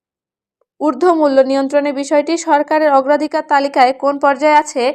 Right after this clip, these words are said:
তা নিয়েও প্রশ্ন উঠেছে। তিনি আরও বলেন, আহতরা চিকিৎসার জন্য রাস্তায় নেমে এসেছে, তা সবার জন্য লজ্জার। আহতদের চিকিৎসা কেন সরকারের অগ্রাধিকারে নেই, এমন প্রশ্ন রাখেন তিনি। ভোটাধিকারের নিশ্চয়তা পেলে এ সরকারের সঙ্গে জনগণের সম্পর্ক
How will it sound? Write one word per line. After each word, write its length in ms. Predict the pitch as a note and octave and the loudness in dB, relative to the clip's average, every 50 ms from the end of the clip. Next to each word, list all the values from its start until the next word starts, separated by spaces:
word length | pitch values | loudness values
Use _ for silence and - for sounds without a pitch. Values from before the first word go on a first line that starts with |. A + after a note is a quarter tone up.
| - - - - - _ _ | -6 -12 -20 -20 -20 _ _
তা 100 | E4 D#4 D#4+ | 0 0 0
নিয়েও 240 | D#4+ E4 E4+ F4+ F4 | 0 0 -2 -2 -2
প্রশ্ন 300 | F4+ - D4+ D4+ D#4 D#4 C#4 | -2 -4 -4 -4 -4 -4 -6
উঠেছে। 300 | C4 C4 B3+ A3+ A#3 A3 | -6 -6 -6 -4 -4 -6
তিনি 240 | A3 A3+ B3+ B3 B3+ B3+ | -4 -6 -6 -4 -2 0
আরও 200 | A#3 A#3+ B3 B3+ | 0 2 0 0
বলেন, 320 | A#3 B3 B3 C4 D#4 F#4 G4 - - - - _ _ | 0 0 0 2 2 0 -2 -4 -14 -20 -20 _ _
আহতরা 440 | C#4 C#4+ D#4+ F4+ F4 F#4 F4 D#4 D4+ F4 | -4 -2 -2 -2 0 0 2 4 4 2
চিকিৎসার 500 | E4+ - E4 C#4 D#4 D4+ C#4+ - E4 C#4 | 2 -2 -6 -6 -6 -8 -4 -2 -2 -2
জন্য 200 | - C#4+ D4 D4 D#4+ | 0 0 0 0 2
রাস্তায় 380 | D#4 C#4+ D4 D4 - - D4 C#4 | 4 4 2 2 0 -6 -4 -4
নেমে 240 | C#4 C#4+ C#4+ D4 D4+ | -4 -4 -2 -2 -4
এসেছে, 340 | D#4+ D#4 - E4+ - D4+ C#4+ D#4 | -4 -4 -6 -8 -4 -2 -2 -2
তা 140 | D4+ C#4 C#4+ | 0 -2 -4
সবার 360 | C#4+ - D4+ C#4 C4 D4+ D4 | -2 -2 -2 0 0 0 0
জন্য 200 | C#4 D#4 D4 C#4+ C#4+ | 0 -4 -6 -4 -2
লজ্জার। 460 | C4+ C4 A#3+ A3 G#3 G#3 A3 G3+ F#3+ G3 - - - _ _ | 0 2 2 0 0 -2 -2 -2 -2 -4 -10 -20 -20 _ _
আহতদের 460 | - C4+ D4+ D#4 D#4+ E4 D#4+ D4+ D#4+ D#4 | -8 -2 -2 0 0 0 0 0 -2 -2
চিকিৎসা 420 | D#4+ D#4 C#4 D4 D4+ D4+ - F#4 F4 | -2 -6 -6 -6 -8 -4 -2 -2 -2
কেন 260 | E4+ E4+ D#4+ D4 D4+ | -2 -2 -4 -2 -4
সরকারের 500 | D#4 D4+ D#4 D4 C#4+ D4 D4+ C#4+ C#4+ C#4+ C4 | -4 -2 0 0 0 2 0 2 2 2 2
অগ্রাধিকারে 600 | C4 C4 B3+ C#4 C#4 B3+ D4 C#4 D4 C#4+ C#4+ C#4 | 2 2 2 0 -2 -2 -4 -4 -2 -2 0 0
নেই, 280 | C4 B3+ C4+ B3+ B3+ C#4+ D#4+ - - _ _ _ | 0 0 -2 -2 -2 -4 -6 -10 -14 _ _ _
এমন 260 | C4+ C#4+ D4+ E4 E4+ E4 | -6 -2 0 0 0 0
প্রশ্ন 300 | E4+ F4 F4 - - D#4 C#4 D4+ E4 E4 | -2 -2 -2 -4 -6 -4 0 0 2 2
রাখেন 320 | C#4+ C4 C4+ C#4 C4+ C4 | 2 2 2 0 -4 -6
তিনি। 300 | B3+ C4 C4+ A3+ G3+ F#3+ G3 - _ _ _ _ _ | -6 -6 -6 -6 -6 -8 -10 -14 _ _ _ _ _
ভোটাধিকারের 680 | B3 C#4+ D4+ D#4+ E4 E4+ E4 E4 D#4+ D#4+ D#4 D#4+ D#4+ D4+ | 0 2 2 2 2 2 2 0 0 0 0 0 0 0
নিশ্চয়তা 520 | D4 D4+ D4 D4+ - E4 D#4 D#4 D#4 D#4+ D#4 | 0 -4 -4 -4 -2 0 0 0 0 -2 -4
পেলে 280 | D#4 D#4+ D#4+ E4 F#4 G4 | -2 -4 -2 0 0 0
এ 200 | - - C#4+ C#4 | 2 2 0 0
সরকারের 500 | - - D4 C#4+ D4 - D#4 D4+ D#4+ D#4+ | 0 0 0 0 0 0 -2 -2 -2 -4
সঙ্গে 320 | D#4+ E4 D#4 D4+ D4+ D#4+ | -4 -4 -4 -2 -2 -2
জনগণের 440 | C#4 C#4+ C#4 C4+ C#4 C4+ C#4 C4+ C#4 | -2 0 -2 -2 -2 -2 -2 -4 -4
সম্পর্ক 420 | C4+ C#4 C#4+ C4+ C4 - C4+ C4+ | -4 -4 -4 -4 -2 -4 -6 -4